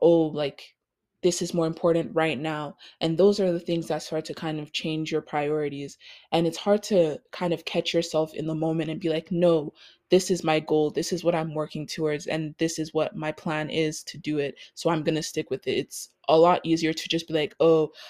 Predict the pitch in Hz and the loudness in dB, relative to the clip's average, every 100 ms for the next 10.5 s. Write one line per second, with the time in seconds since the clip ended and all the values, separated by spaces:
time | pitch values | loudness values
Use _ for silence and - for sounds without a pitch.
0 | - 180 185 220 202 175 160 160 156 151 | 0 2 4 4 4 2 4 4 4 0
1 | 151 - 175 - 233 214 170 170 175 165 | -2 -4 -4 0 0 2 0 0 -2 -2
2 | 156 170 156 156 156 147 - 151 151 156 | -2 -4 -4 -4 -4 -6 -6 2 2 2
3 | 143 131 _ _ - 170 170 165 170 - | -2 -4 _ _ -4 0 2 0 -2 -4
4 | 170 - 165 165 156 - 156 156 156 156 | -6 -4 0 0 -2 -2 -2 -2 -4 -6
5 | 156 156 156 156 151 131 143 143 139 - | -6 -4 -2 0 0 -4 -6 -8 -10 -16
6 | - - 160 - - - 180 185 - 165 | -20 -6 -6 -6 -10 0 2 0 -2 -6
7 | 160 - 147 151 147 131 - 147 143 - | -6 -10 -10 -8 -6 -6 -4 -6 -6 -4
8 | 156 160 156 - 143 143 147 127 127 147 | -2 -2 -8 -6 -6 -4 -4 -4 -4 -4
9 | 160 170 170 160 160 156 151 156 147 143 | -2 0 -2 -2 -4 -6 -8 -10 -10 -8
10 | 147 156 - 143 | -6 -8 -4 -6